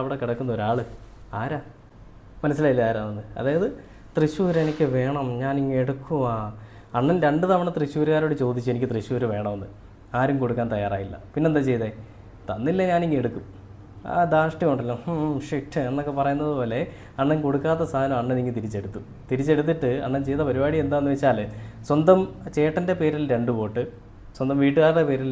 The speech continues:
രണ്ട് വോട്ട്, ഇവിടെയും അവിടെയും മറ്റിടത്തും എല്ലാം പോയിട്ട് അങ്ങ് രണ്ടും മൂന്നും വോട്ട് വെച്ച് അങ്ങ് ജയിപ്പിച്ചു. അപ്പോൾ അങ്ങനെ ജയിച്ചിട്ട് ഒരു വലിയ പ്രസ്താവനകളൊക്കെയാണ്. അതിൽ ഞാൻ ഇന്ന് കണ്ടൊരു ശ്രദ്ധേയമായിട്ടുള്ളൊരു കമന്റ് എന്ന് പറഞ്ഞു കഴിഞ്ഞാൽ, തൃശ്ശൂരിലെ വോട്ടർ പട്ടിക ക്രമക്കേടിൽ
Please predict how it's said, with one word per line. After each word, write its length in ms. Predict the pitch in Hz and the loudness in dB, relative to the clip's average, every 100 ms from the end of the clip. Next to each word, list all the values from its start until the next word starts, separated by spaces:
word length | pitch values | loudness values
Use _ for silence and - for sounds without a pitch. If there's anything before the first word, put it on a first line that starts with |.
| 117 | -2
രണ്ട് 160 | 113 120 | -2 -2
വോട്ട്, 260 | 107 101 131 165 - - - | -4 -2 -4 -4 -16 -16 -2
ഇവിടെയും 320 | 151 160 170 156 | 4 6 6 4
അവിടെയും 280 | 147 151 156 | 4 2 2
മറ്റിടത്തും 380 | 143 151 147 147 139 | 0 0 0 0 0
എല്ലാം 180 | 143 139 | 0 0
പോയിട്ട് 220 | 135 135 | 0 0
അങ്ങ് 100 | 135 135 | 0 0
രണ്ടും 220 | 127 139 | 0 0
മൂന്നും 200 | 139 135 127 | 0 0 0
വോട്ട് 160 | 123 127 | 0 0
വെച്ച് 160 | 127 135 | -2 -2
അങ്ങ് 140 | 139 | 0
ജയിപ്പിച്ചു. 360 | 147 151 151 104 - - - - - - | 0 0 -2 -6 -10 -18 -20 -20 -12 -6
അപ്പോൾ 160 | 143 190 175 | 0 2 4
അങ്ങനെ 260 | 202 202 175 214 - 190 156 | 4 4 2 0 -8 -10 0
ജയിച്ചിട്ട് 540 | 156 170 175 190 190 185 185 - 165 175 185 | 2 2 2 -2 0 0 0 -8 -10 -4 0
ഒരു 120 | 185 180 165 | 2 0 2
വലിയ 300 | 160 165 185 196 | 2 4 4 2
പ്രസ്താവനകളൊക്കെയാണ്. 920 | 185 165 180 175 180 180 170 170 123 110 | 0 0 4 4 4 2 0 2 2 2
അതിൽ 140 | 127 160 170 | 0 2 2
ഞാൻ 100 | 175 180 | 2 0
ഇന്ന് 120 | 180 | 0
കണ്ടൊരു 280 | 180 170 170 170 165 | 0 0 0 0 0
ശ്രദ്ധേയമായിട്ടുള്ളൊരു 760 | 147 143 156 160 165 160 156 156 | -2 2 2 4 0 0 0 2
കമന്റ് 280 | 131 131 139 | 2 2 0
എന്ന് 120 | 156 139 | 0 2
പറഞ്ഞു 200 | 120 127 | 2 2
കഴിഞ്ഞാൽ, 320 | 123 117 117 104 107 107 - - | 2 2 2 0 -6 -10 -16 -4
തൃശ്ശൂരിലെ 440 | 131 131 156 160 160 | -2 2 2 2 2
വോട്ടർ 240 | 139 139 156 | 2 2 2
പട്ടിക 340 | 156 151 156 160 156 | 0 0 0 0 2
ക്രമക്കേടിൽ 500 | 135 135 143 143 | 0 2 0 2